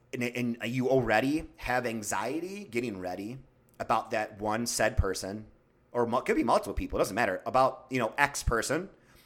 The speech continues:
you're getting ready to go, you're sweating a little bit, you're getting anxious. You know, you may have a drink before you go, or if you don't drink, you're just, you're kind of jacked up. You don't know how to,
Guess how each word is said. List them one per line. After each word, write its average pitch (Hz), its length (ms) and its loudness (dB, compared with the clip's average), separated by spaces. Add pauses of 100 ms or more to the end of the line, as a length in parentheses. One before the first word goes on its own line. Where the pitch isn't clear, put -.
(100)
you're 110 140 -4
getting 156 300 0
ready 127 220 4
to 127 80 -2
go, 101 400 2
you're 104 120 -2
sweating 117 420 2
a 113 60 -2
little 98 180 -4
bit, 90 180 -6
you're 98 120 -10
getting 123 260 -2
anxious. 101 640 -8 (800)
You 127 120 0
know, 104 340 4
you 123 140 -2
may 120 140 2
have 127 180 4
a 123 40 0
drink 117 280 -4
before 113 260 -2
you 120 100 0
go, 95 180 -2
or 107 280 -2
if 117 100 -6
you 107 60 -12
don't 117 180 -2
drink, 110 280 -8
you're 101 80 -4
just, 110 180 -6
you're 101 100 -8
kind 113 220 -6
of 98 80 -6
jacked 110 320 -2
up. 104 160 0
You 101 60 -8
don't 107 100 -4
know 95 80 -8
how 101 120 -4
to, 92 140 -4